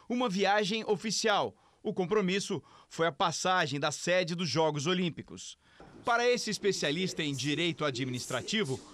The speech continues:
qualquer gestor público deve zelar pelo bom senso.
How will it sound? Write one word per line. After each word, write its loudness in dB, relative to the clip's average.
qualquer 2
gestor 0
público -2
deve 0
zelar 2
pelo 0
bom 0
senso. -6